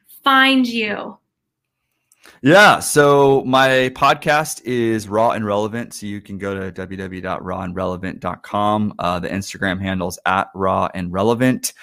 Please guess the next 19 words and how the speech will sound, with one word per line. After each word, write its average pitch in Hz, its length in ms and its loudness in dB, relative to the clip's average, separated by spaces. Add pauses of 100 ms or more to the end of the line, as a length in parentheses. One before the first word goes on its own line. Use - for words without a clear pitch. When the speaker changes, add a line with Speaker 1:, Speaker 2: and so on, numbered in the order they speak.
(380)
Speaker 2:
And 143 100 4
then 156 180 4
personally, 185 880 2
uh, 117 420 6
Instagram 139 500 -2
is 113 100 -6
probably 113 220 2
the 107 80 -4
best 104 300 -4
place 104 420 -4
at, 90 260 -6
at 98 300 -2
Andrew 98 340 -8
Fish. - 600 -6
So 90 340 -12
that's 95 260 -6
kinda 95 240 -6
where 92 220 -6
everything 92 540 -10